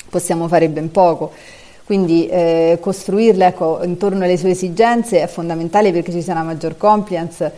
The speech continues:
eh, perché non tutti siamo uguali, non tutti abbiamo gli stessi problemi, però, eh, poi dopo nulla si ottiene, <laughs> eh, non facendo niente, no? Quindi è un po'...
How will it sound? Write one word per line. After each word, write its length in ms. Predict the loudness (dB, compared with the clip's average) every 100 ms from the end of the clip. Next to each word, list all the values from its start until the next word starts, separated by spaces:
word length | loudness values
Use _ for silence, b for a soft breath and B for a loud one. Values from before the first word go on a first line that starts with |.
| B B -8
eh, 160 | -6
perché 240 | -6 -6 -4
non 120 | -4
tutti 280 | -4 -4 -4
siamo 220 | -2 -2
uguali, 420 | 2 4 4 2
non 120 | -6
tutti 200 | -8 -8
abbiamo 240 | -6 -6 -4
gli 100 | -6
stessi 360 | -6 -8 -6
problemi, 560 | -2 -2 2 2 2 -2
però, 320 | 0 2 2 0
eh, 80 | -6 -8 -10
poi 160 | 0 2
dopo 340 | 4 2 0 -2
nulla 340 | -2 2 2
si 80 | 0
ottiene, 680 | -4 -4 0 2 2 0 -2
<laughs> 40 | -2
eh, 20 | -2
non 100 | -4
facendo 420 | -6 -4 -6 -4
niente, 420 | -4 -4 -6 -6
no? 100 | -4
Quindi 220 | -2 -2
è 160 | -2 -2
un 180 | -6 0
po'... 300 | 2 2